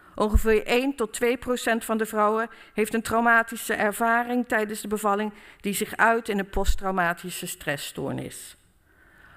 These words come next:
Om alle ouders en kinderen een gezonde start te geven en goede perinatale uitkomsten te behouden,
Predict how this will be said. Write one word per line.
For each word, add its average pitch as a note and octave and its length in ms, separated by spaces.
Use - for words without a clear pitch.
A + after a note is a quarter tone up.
Om A#3 140
alle C#4+ 300
ouders B3 520
en G#3 220
kinderen B3 460
een G3+ 80
gezonde B3 420
start A#3 360
te A3+ 80
geven G#3 560
en F#3 120
goede C#4 320
perinatale G#3+ 720
uitkomsten G3+ 840
te G3 100
behouden, F3 540